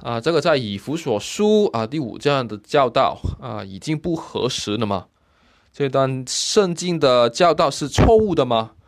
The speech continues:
神在启示他的话语的时候，他忘记了我们人类的罪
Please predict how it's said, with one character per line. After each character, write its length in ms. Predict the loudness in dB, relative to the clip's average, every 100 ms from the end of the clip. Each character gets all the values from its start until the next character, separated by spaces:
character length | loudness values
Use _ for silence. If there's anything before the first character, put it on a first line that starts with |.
| _ _ _ _
神 540 | -10 -2 0 0 -4
在 340 | 0 2 4 2
启 440 | -4 -12 -8 -8
示 240 | -6 -6
他 180 | -2 0
的 100 | 0
话 360 | 0 4 4 4
语 160 | 0
的 100 | -6
时 380 | -6 -8 -8 -4
候， 160 | -2 0
他 180 | 0 2
忘 300 | 2 2 0
记 180 | -4
了 260 | 2 2 2
我 200 | 2 0
们 240 | 0 0
人 200 | 0 0
类 140 | 0 0
的 100 | 0
罪 460 | 0 2 2 0